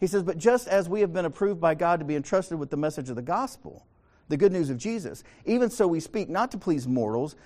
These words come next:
but to please God who tests our hearts. As you know, and as God is our witness, we never came with words of flattery." There were people saying that Paul simply were taking people out and, and lifting them up and, you know,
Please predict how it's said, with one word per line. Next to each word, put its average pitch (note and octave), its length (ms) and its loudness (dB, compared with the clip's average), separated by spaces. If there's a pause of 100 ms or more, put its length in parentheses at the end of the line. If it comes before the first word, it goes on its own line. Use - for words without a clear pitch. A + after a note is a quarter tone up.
but D#3+ 100 2
to D#3 80 -8
please F#3+ 240 0
God F3+ 360 4
who E3 120 -2
tests C#3+ 300 -4
our D#3+ 100 -2
hearts. - 440 -14 (600)
As F3 260 2
you D4 140 2
know, F#3+ 240 6
and F3 100 2
as D3 140 0
God G3+ 220 4
is F#3 100 0
our D3+ 120 4
witness, D#3+ 380 0
we F3+ 220 -4
never G3+ 560 4
came F3+ 400 -4
with F3 240 -6
words C#3+ 400 0 (340)
of C#3 200 -2
flattery." - 800 -8 (880)
There E3+ 140 2
were D#3+ 80 2
people F#3+ 460 -2
saying D#3+ 340 0
that C#3 140 -4
Paul F3+ 340 2 (220)
simply G#3+ 500 -2
were C#3 180 0
taking F3 480 -2
people E3+ 520 -4 (200)
out D#3+ 240 2
and, C3+ 280 -2
and C#3 160 0
lifting F3 340 -2
them D3+ 160 0
up D3+ 300 0
and, A2+ 200 -6 (240)
you C3 140 -2
know, B2+ 320 -2